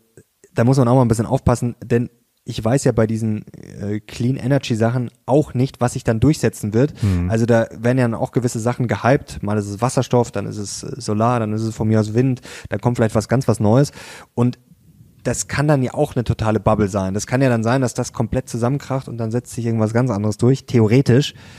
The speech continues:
Speaker 1: Und das, also das ist auf jeden Fall eine ganz komplizierte Sache. Und das ist auch, glaub ich, nochmal wichtig, dass man sich, gerade wenn man jetzt sagt, ich will passiv investieren oder ich will wirklich langfristig für die Rente, wie auch immer, dass man dann auch so ein bisschen schon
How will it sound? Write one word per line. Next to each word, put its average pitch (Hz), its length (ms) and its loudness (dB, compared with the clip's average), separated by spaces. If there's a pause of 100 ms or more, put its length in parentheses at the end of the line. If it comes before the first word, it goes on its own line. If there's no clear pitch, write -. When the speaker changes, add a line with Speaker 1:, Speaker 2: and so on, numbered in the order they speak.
(300)
Speaker 1:
Und 113 320 -2 (480)
das, 117 140 -10 (100)
also 127 160 -4
das 139 160 2
ist 165 120 0
auf 143 140 -2
jeden 151 160 4
Fall 135 220 -2 (220)
eine 135 240 -10 (140)
ganz - 220 -12
komplizierte 98 480 -8
Sache. - 300 -16 (640)
Und 110 500 -4
das 131 120 0
ist 151 80 -2
auch, - 140 -2
glaub 147 140 4
ich, 143 60 4
nochmal 127 240 2
wichtig, 151 240 0
dass 127 160 -2
man 123 180 0
sich, 120 360 -2
gerade 123 300 0
wenn 120 100 2
man 120 160 0
jetzt 113 180 -2
sagt, 120 260 -2
ich - 160 -12
will 113 180 2 (420)
passiv - 420 -2
investieren 135 680 0 (200)
oder 110 180 -2
ich 104 160 -2
will 113 220 4
wirklich 113 300 -4
langfristig 117 640 -2
für - 80 -2
die 107 100 2
Rente, 113 280 0
wie 110 80 2
auch 107 60 0
immer, 127 180 2 (480)
dass 113 160 -4
man 120 140 2
dann 120 160 2
auch 127 220 -4
so 131 120 0
ein 127 100 0
bisschen 147 400 2
schon 143 440 2